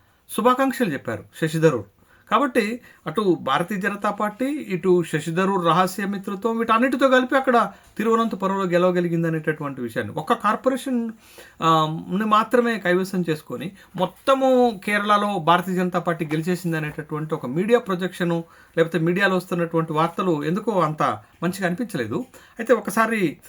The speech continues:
ఎలక్షన్ రిజల్ట్ చూద్దాం. అసలు స్థానిక సంస్థల్లో ఏ-, ఏ-, కేరళలో ఎవరు ఎట్లా గెలిచారనేది ఒకటి కనుక చూస్తే గ్రామ పంచాయతీలు, జీపీలు, గ్రామ పంచాయతీల్లో ఐదు వందల ఐదు గ్రామ పంచాయతీలను యూడీఎఫ్ గెలిచింది,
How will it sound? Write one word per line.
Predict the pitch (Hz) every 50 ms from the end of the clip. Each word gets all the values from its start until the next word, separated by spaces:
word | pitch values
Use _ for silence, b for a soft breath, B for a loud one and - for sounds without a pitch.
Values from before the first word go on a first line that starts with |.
| B B B
ఎలక్షన్ | 190 262 262 - 294 254 185
రిజల్ట్ | 185 185 247 269 247 185 - -
చూద్దాం. | 143 127 120 110 110 107
అసలు | 104 - 107 104 104 107 104 107 110 107
స్థానిక | - - 143 135 143 147
సంస్థల్లో | 151 - 147 143 - - 135 123 127 135 131 - B B B B B B B 127
ఏ-, | 135 143 131 135 139 135 123
ఏ-, | 110
కేరళలో | 110 - 156 160 165 160 160 156 151 139
ఎవరు | 131 139 156 160
ఎట్లా | 143 135 - 160 135
గెలిచారనేది | 135 135 123 - 156 139 127 123 127 131 127
ఒకటి | 147 123 - - - 120
కనుక | 131 139 151 165 - 143
చూస్తే | 123 - - 160 214 254 - B B B B B B B
గ్రామ | - - 214 233
పంచాయతీలు, | 226 185 156 135 - 113 104 107 - 107 104 104
జీపీలు, | 104 113 151 160 156 147 120 107
గ్రామ | 107 107 131 139 151 156
పంచాయతీల్లో | 156 - 151 151 - 147 127 - 117 110 104 135 143 196 240 - b b b b b b
ఐదు | - 196 226 240
వందల | 240 240 233 220 214 214 202
ఐదు | 185 175 165 165
గ్రామ | 151 165 170 196 190
పంచాయతీలను | 190 202 196 185 202 196 190 - 208 196
యూడీఎఫ్ | 180 156 165 185 190 - 202 180 143 127
గెలిచింది, | 123 113 107 - - 98 98 131 208